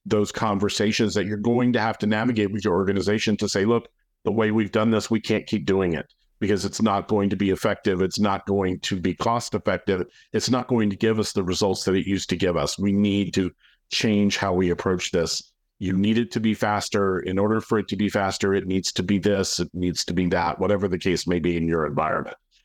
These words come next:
And it's very, very environment specific. You know, I think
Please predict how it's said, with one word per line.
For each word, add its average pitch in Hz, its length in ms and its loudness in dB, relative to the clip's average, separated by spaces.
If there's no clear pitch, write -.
And 120 80 2
it's 117 160 -2
very, 151 320 2
very 165 280 2
environment 131 480 0
specific. - 540 -2
You 104 100 0
know, 101 120 2
I 101 200 0
think 120 360 0